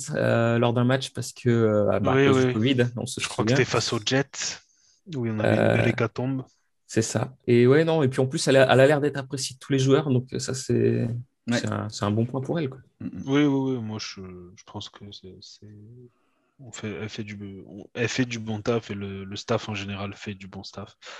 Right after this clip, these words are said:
Speaker 2: fait
Speaker 1: Ouais.
Speaker 2: du bon taf. Donc, il y a pas de, il y a pas de raison qu'on fasse une, une moins bonne saison que l'an dernier.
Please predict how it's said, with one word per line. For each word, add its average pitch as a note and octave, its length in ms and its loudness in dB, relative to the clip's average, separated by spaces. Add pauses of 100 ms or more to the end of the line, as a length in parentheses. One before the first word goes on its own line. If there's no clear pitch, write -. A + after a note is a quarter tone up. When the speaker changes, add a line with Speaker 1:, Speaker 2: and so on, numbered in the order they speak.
(100)
Speaker 2:
fait - 140 0
Speaker 1:
Ouais. G#2+ 40 2
Speaker 2:
du G#2+ 60 -4
bon G#2 160 -8
taf. - 260 -8 (480)
Donc, G2+ 160 -6
il - 40 -4
y - 20 -4
a F#2+ 40 -4
pas A2 180 0
de, F#2+ 460 -8 (880)
il A#2+ 40 -6
y B2 40 2
a A#2+ 40 0
pas D3 160 4
de C3+ 60 4
raison C#3 220 4
qu'on C#3 140 -2
fasse - 300 0
une, A2 480 -4
une A#2 100 -2
moins C#3 200 4
bonne D3+ 240 4
saison B2+ 280 0
que A#2+ 100 -4
l'an A2+ 80 0
dernier. F#2+ 240 -8